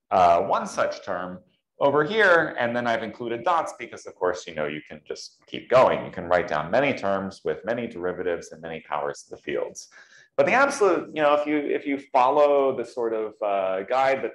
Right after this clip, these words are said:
maybe the most important things that we should include are terms with a low number of fields and a low number of derivatives,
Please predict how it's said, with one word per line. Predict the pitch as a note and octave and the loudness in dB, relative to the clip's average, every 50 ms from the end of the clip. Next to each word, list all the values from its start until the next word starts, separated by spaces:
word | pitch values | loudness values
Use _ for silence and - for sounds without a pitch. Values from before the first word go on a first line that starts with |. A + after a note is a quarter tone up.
| - _ | -12 _
maybe | A2+ B2+ C3+ B2 C3+ C3+ A#2+ | -12 -10 -10 -8 -8 -8 -8
the | A#2+ | -8
most | A#2 A2+ A2 A2 G#2+ - - | -6 -6 -6 -6 -8 -10 -16
important | G2 G2 - - - F3 F3+ E3+ D3+ C#3 | -20 -20 -12 -6 -4 -4 -4 -4 -8 -8
things | D3 D3+ D3 C#3+ - | -6 -8 -8 -6 -4
that | - B2+ B2+ | -4 -4 -4
we | B2+ B2+ | -4 -8
should | - - - - | -8 -10 -12 -10
include | A#2+ B2 B2 - - F#3 F#3+ F#3 F3+ F3+ F3 D#3 | -10 -10 -10 -2 2 4 6 8 8 8 6 6
are | C#3 A#2 A2 G#2+ G#2+ G#2+ G#2+ | 6 6 6 6 4 2 0
terms | - - A#2 A2+ A#2 A#2 - | -2 -4 -4 -4 -4 -6 -10
with | A2 G#2 | -10 -8
a | G#2 G2+ | -6 -6
low | G#2 A#2 B2 C3 A#2+ B2 A#2+ A#2+ | 0 2 4 4 4 4 2 0
number | A#2+ A#2 A#2 A2+ A#2 G#2 | 0 0 0 0 0 2
of | G2 G2+ G2+ - | 2 0 -2 -6
fields | - F#3+ F3+ F3 E3+ D#3+ D3 B2 - | -10 -6 -4 -2 -2 -2 -2 -4 -8
and | - A2+ | -8 -8
a | A2 | -6
low | A2 A#2+ B2 B2 | -4 -4 -4 -4
number | A#2+ A#2+ A2 G#2 A#2 A#2+ | -4 -6 -8 -6 -6 -8
of | B2 A#2+ - | -8 -8 -10
derivatives, | - G3+ A#3 A#3 G3 F3 D#3 C#3+ C3+ C3+ - | -6 -4 -4 -4 -2 0 0 0 0 -2 -4